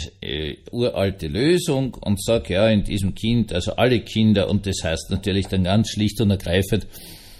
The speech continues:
es wird schon irgendwie weitergehen, weil es kommt immer was Neues in die Welt hinein und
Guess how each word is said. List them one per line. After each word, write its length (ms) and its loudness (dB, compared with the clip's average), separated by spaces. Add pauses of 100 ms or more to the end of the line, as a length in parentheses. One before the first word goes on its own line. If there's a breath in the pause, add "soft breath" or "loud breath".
(640 loud breath)
es 220 0
wird 240 6
schon 300 4 (100)
irgendwie 720 2
weitergehen, 680 0
weil 240 0
es 260 -12 (100)
kommt 300 0
immer 240 2
was 160 -2
Neues 420 2
in 80 0
die 140 0
Welt 280 -4
hinein 380 0
und 320 -4